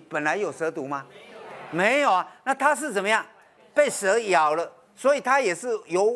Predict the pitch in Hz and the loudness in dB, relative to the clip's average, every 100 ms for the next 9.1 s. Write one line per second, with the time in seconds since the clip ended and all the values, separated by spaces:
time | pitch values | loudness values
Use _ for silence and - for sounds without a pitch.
0 | 254 247 165 - 240 208 220 202 214 170 | 2 2 2 -6 -8 -4 -4 0 0 0
1 | - 131 165 170 - _ _ _ - 208 | -4 -10 -6 -8 -10 _ _ _ -2 2
2 | 233 175 - 170 202 202 214 202 - - | 2 0 -6 -2 0 0 -2 -12 -12 -14
3 | 127 151 156 131 131 135 156 143 151 185 | -10 -12 -12 -6 -4 -4 -4 -6 -6 -10
4 | - 113 120 131 127 - - 156 98 - | -12 -10 -10 -10 -12 -20 -8 -6 -6 -8
5 | - - - - - - - - - - | -20 -20 -20 -20 -20 -18 -16 -14 -16 -10
6 | 170 175 202 190 _ _ _ - 240 269 | 0 0 0 -8 _ _ _ -2 2 2
7 | 196 175 185 214 214 277 202 - _ 226 | 0 -4 -6 -6 0 0 0 -8 _ -10
8 | 202 208 180 170 196 160 - 135 131 185 | -6 -6 -6 -4 -2 -2 -6 -10 -6 -6
9 | 139 | -8